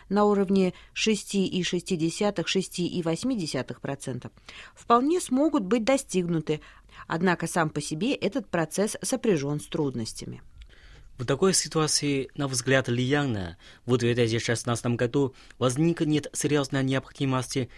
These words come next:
Speaker 2: усилить динамику реализации активной финансовой политики, особенно укрепить роль активной финансовой политики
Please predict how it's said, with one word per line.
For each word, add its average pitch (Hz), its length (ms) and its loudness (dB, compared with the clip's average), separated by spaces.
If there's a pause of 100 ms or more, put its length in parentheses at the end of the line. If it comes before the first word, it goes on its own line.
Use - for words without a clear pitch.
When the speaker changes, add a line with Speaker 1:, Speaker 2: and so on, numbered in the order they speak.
(160)
Speaker 2:
усилить 123 540 2
динамику 131 540 0
реализации 123 600 0
активной 127 640 -4
финансовой 120 500 -2
политики, 123 640 -2 (580)
особенно 120 440 2
укрепить 123 560 0
роль 123 280 2
активной 117 540 -4
финансовой 110 540 -2
политики 139 640 -2